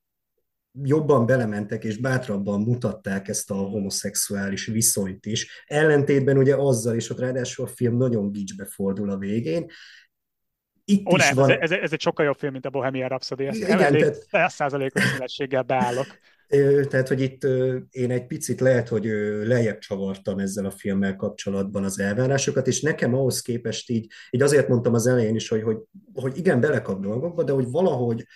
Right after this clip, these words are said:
Speaker 1: valahogy mégis működik, ö, nekem ez az egész. Ö, és például pont amiatt, amiket itt, amit ugye beszéltünk is, hogy, ö, hogy, hogy a,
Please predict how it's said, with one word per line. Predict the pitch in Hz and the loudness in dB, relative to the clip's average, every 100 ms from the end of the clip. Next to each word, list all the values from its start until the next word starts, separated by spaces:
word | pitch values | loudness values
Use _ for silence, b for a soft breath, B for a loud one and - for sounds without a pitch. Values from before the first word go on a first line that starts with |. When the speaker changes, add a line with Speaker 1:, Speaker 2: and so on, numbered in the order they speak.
| B B | B B
Speaker 1:
valahogy | 170 214 127 | 2 4 4
mégis | 143 135 110 98 | 2 0 -2 -4
működik, | 101 101 101 - 95 95 95 - | -4 -4 -4 -6 -8 -8 -14 -12
ö, | 113 98 95 95 98 98 | -6 -2 -2 -2 -4 -4
nekem | 101 101 101 | -4 -4 -4
ez | 98 | -4
az | 98 101 | -4 -4
egész. | 95 98 95 98 - _ b b b _ - | -4 -4 -4 -4 -8 _ b b b _ -4
Ö, | 104 101 104 | -2 0 0
és | 104 127 | 0 0
például | - 165 | 2 2
pont | - 151 135 | 4 2 4
amiatt, | 123 120 117 | 2 2 -2
amiket | 110 104 110 110 | -4 -4 -8 -8
itt, | 104 113 104 | -8 -8 -6
amit | 110 107 | -6 -4
ugye | 104 98 | -4 -2
beszéltünk | 98 - 104 98 104 101 104 | -2 -2 -2 -4 -4 -6 -4
is, | 98 - | -8 -4
hogy, | 101 | -4
ö, | 101 101 101 | -2 -2 -2
hogy, | 101 104 95 | -2 -4 -4
hogy | 113 101 | -6 -4
a, | 101 104 | 0 -2